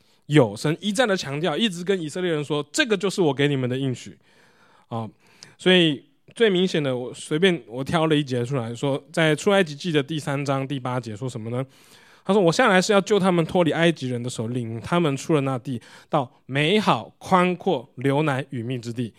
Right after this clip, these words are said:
就是到迦南人、赫人、亚摩利人、以-，以利洗人、西魏人、耶布斯人之地。”他说这块地是什么呢？迦南地是美好宽阔流奶与蜜之地，这是神给亚伯拉罕的应许。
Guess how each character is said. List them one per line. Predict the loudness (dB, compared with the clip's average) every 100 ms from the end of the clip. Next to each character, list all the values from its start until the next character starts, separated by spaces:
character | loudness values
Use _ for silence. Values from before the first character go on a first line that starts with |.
| _ _
就 | -2
是 | 0
到 | 2 0
迦 | 2 0
南 | 0
人、 | -4 -4
赫 | -2
人、 | -2 -4
亚 | -6 -6
摩 | -4 0
利 | 0
人、 | 0 -4
以-， | -6 -8 -10
以 | -12 -8
利 | -4 -4
洗 | -4 -8
人、 | -6 -6
西 | -6 -4
魏 | -2
人、 | -4 -6
耶 | -6
布 | -6 -6
斯 | -10 -14
人 | -14
之 | -14
地。” | -14 -14 -16 -20 -20 -14
他 | -4
说 | 2 4
这 | 4 4
块 | 4
地 | 4 2
是 | 0
什 | -2
么 |
呢？ | -2 -2 -4 _ _ _ _ _
迦 | 0 2
南 | 2 2
地 | 0
是 | 0 -2 -4 _
美 | -8 0 4 6 6
好 | 4 2 -2
宽 | -8 -6 -2 0
阔 | 2 0 0 -6
流 | -4 -2
奶 | -2 -2
与 | -4
蜜 | -6 -8
之 | -8
地， | -10 -10 -12 _ -20 0
这 | 4
是 | 6 6
神 | 6 6 6 0 _ _
给 | 4 4 2
亚 | 0 -2
伯 | 0 2
拉 |
罕 | 2 0
的 |
应 | -4 -6
许。 | -8 -14